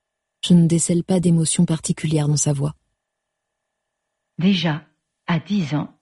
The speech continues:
Speaker 2: Blanche a dans le regard quelque chose de bien plus dur que moi. Ou plutôt,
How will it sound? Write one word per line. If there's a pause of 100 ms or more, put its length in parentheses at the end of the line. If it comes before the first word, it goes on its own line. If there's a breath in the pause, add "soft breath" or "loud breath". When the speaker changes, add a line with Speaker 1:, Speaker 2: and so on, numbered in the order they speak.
Speaker 2:
Blanche
a
dans
le
regard (280)
quelque
chose
de
bien
plus
dur
que
moi. (720)
Ou
plutôt,